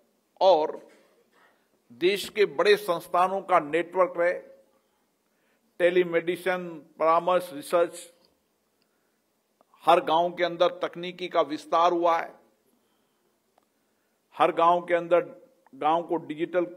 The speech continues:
करने की कार्य योजना चलाई जा रही है, ताकि गांव के अंदर बैठा व्यक्ति उच्च संस्थानों से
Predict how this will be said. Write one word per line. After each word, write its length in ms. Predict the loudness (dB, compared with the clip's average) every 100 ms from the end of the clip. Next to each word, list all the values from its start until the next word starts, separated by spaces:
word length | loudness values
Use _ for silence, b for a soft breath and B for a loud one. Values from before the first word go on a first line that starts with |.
| -20 _ _ _
करने 300 | -8 -6 -6
की 160 | -8 -8
कार्य 280 | -2 0 0
योजना 380 | -4 -4 -2 -2
चलाई 340 | 0 -2 0
जा 120 | -2
रही 140 | -2 -6
है, 120 | -14 -20 _ _ _ _ _ _ -2
ताकि 320 | -2 -2 -8
गांव 440 | -8 -2 0 -2
के 100 | -2
अंदर 240 | -4 -2 -2
बैठा 320 | -2 0 0
व्यक्ति 480 | 0 -2 -6 -12 -12
उच्च 360 | -12 -12 -12
संस्थानों 680 | -12 -6 -8 -4 -2 0 -2
से 480 | -6 -8 -8 -12